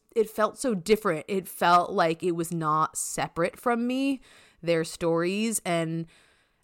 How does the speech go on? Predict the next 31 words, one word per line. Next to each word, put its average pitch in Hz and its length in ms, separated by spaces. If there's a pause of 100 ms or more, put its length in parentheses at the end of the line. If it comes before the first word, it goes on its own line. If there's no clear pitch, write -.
and, 165 440
like, 165 260
their 170 260
need 180 280
to - 140
release. 170 580
And 175 100
I, 160 260
I 208 80
really 220 300
kind 208 280
of, 185 100
like, 175 120
leaned 180 440
into 175 320
it, 143 200
you 175 200
know, 156 260
just 175 320
being 180 320
there. 175 320
And, 165 160
like, 160 240
I 185 80
didn't 185 400
shy 170 300
away 165 680
from, 165 280
like, 156 180
letting 160 360
myself, 160 500